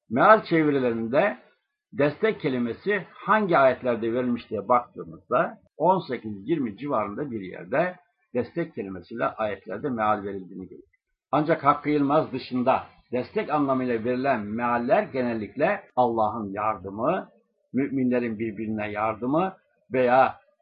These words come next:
putperestlerin birbirine yardımlarından söz edilen ayetlerdir. Destek anlamında verilen anlamlar. Değilse destek kelimesinin Arapçadaki devam kelimesiyle ayetlerin orijinalinde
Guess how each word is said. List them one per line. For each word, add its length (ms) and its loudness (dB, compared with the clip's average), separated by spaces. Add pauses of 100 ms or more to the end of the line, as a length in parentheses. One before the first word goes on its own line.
(220)
putperestlerin 840 0
birbirine 380 -2
yardımlarından 800 2
söz 260 -4
edilen 360 -4
ayetlerdir. 640 -6 (120)
Destek 440 -8
anlamında 500 -12
verilen 440 -14
anlamlar. 500 -20 (540)
Değilse 460 2 (160)
destek 380 2
kelimesinin 560 2 (180)
Arapçadaki 720 2
devam 340 6
kelimesiyle 1120 -2 (320)
ayetlerin 500 2
orijinalinde 920 -2